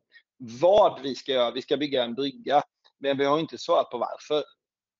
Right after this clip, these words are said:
Och, och klarar vi inte svara på varför vi ska bygga bryggan, för om du till exempel inte är intresserad av båtar, då kanske det är ointressant för dig att bygga en brygga.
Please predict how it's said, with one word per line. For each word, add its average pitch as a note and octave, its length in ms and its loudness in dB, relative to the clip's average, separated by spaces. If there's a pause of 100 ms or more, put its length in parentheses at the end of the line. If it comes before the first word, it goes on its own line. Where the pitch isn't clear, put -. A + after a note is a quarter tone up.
(760)
Och, C#3+ 240 2
och D3+ 120 -4
klarar D3+ 300 4
vi D3+ 120 -2
inte C#3+ 320 -8
svara F3+ 260 2
på B2+ 160 -6
varför A#2+ 460 -6
vi E3+ 80 -2
ska - 160 -6
bygga A#2+ 280 -6
bryggan, C3 600 -4 (360)
för C#3+ 240 4 (160)
om D3 240 0
du C3+ 100 -2
till D#3 200 -4
exempel C3+ 480 -2
inte C3 560 -6
är A#2+ 460 -4
intresserad A#2 840 -6 (100)
av A2+ 320 0 (100)
båtar, E3+ 600 4 (340)
då C3 100 -14
kanske B2 260 -4
det D#3 80 0
är F3 120 -6
ointressant D#3 640 -4
för G3 100 -6
dig A#2 280 0
att B2+ 160 -8
bygga A2 260 -8
en A2 80 -16
brygga. C3 480 -4